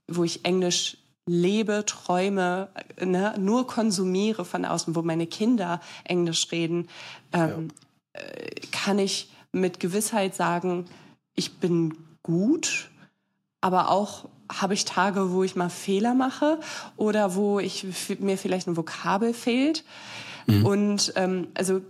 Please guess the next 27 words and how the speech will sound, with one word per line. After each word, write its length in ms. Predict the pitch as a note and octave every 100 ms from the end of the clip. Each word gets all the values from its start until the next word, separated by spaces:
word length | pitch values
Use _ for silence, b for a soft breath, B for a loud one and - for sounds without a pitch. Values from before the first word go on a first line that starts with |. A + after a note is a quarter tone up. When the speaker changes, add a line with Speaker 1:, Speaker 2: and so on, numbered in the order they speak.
| -
Speaker 1:
es 160 | - F#3+
braucht 500 | - F3+ A3+ C#4 -
wirklich 340 | A3 A3 G3+
Zeit, 380 | - F#3 F#3 D#3+
aber 220 | - F3+
auch 80 | -
vor 160 | - F#3+
allen 120 | F#3+
Dingen 180 | G3 F#3
da, 320 | E3+ F3 A3
du 200 | G#3 F#3
übersetzt 500 | F#3+ F3+ F3+ G3 -
ja 120 | F#3
nie 220 | F#3 G3 A3+
in 100 | F#3
eine 200 | E3+ E3+
Fremdsprache. 680 | - F3+ F3+ - D#3 D3 -
Also 220 | E3 E3+
du 140 | F3
übersetzt 480 | F3 F3 E3+ F3+ -
immer 260 | F#3 E3 F3
aus 180 | G#3+
der 120 | - G3+
Fremdsprache 680 | - F#3+ F#3 - E3+ E3
in 280 | - - G#3
deine 300 | F#3+ F3 F3
Muttersprache. 840 | E3 E3 D#3+ D3+ - - D#3+ -